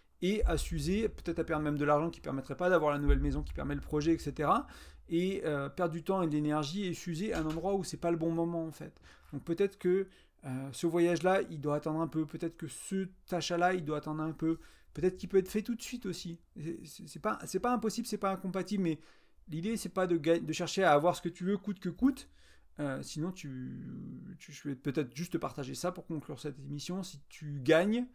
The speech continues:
et que l'autre perd, la relation perd aussi. Deux perdants, un gagnant. Et si tu fais ça trop souvent, tu vas forcément abîmer ta relation, tu vas forcément, euh,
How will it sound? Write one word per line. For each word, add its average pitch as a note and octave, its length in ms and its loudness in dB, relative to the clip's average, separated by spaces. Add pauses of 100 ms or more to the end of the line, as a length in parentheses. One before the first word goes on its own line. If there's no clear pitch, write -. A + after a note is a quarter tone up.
(880)
et C#3 100 -4
que D3 120 -2
l'autre D#3+ 360 2
perd, E3+ 400 2
la C3+ 100 0
relation C#3+ 440 -2
perd F#3 200 -2
aussi. D3 460 -8
Deux D3 80 0
perdants, D3 420 -2
un D3+ 120 -2
gagnant. C#3+ 400 -4 (420)
Et E3 300 2
si - 140 -12
tu - 100 -14
fais - 100 -8
ça D3+ 140 -2
trop F3 180 -4
souvent, D3+ 420 -4
tu - 160 -14
vas C#3 100 -8
forcément D3+ 500 -6
abîmer E3 420 -4
ta F3+ 140 -6
relation, C#3 460 -8
tu - 100 -10
vas C#3+ 80 -8
forcément, D3+ 640 -6 (340)
euh, C#3+ 260 -8